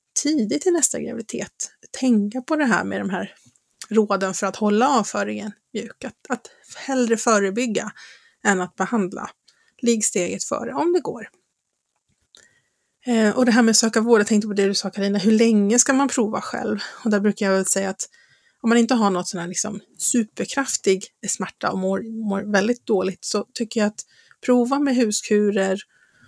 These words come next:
och de här vanliga kostråden och kanske receptfria preparat i en två veckor i alla fall. Men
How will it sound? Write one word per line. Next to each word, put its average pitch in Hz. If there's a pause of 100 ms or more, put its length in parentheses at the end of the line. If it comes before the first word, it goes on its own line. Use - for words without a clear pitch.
(200)
och 214
de 208
här 196
vanliga 185
kostråden 196
och 233
kanske 196
receptfria -
preparat - (420)
i - (580)
en 214
två 196
veckor 226
i 320
alla 220
fall. -
Men 214